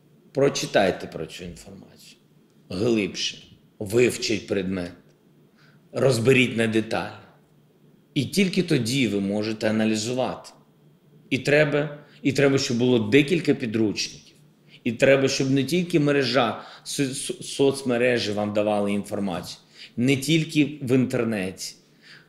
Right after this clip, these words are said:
З різних боків візьміть приклад інформації різних людей,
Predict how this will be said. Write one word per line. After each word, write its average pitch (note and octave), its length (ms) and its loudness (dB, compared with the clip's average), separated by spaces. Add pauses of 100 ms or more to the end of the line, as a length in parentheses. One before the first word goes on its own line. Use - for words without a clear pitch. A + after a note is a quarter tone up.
(120)
З G2+ 200 -6
різних F3+ 520 4
боків D3 460 2 (380)
візьміть G#2+ 840 0
приклад A2+ 500 0
інформації A2+ 720 -4 (240)
різних D#3+ 640 2
людей, C#3 640 2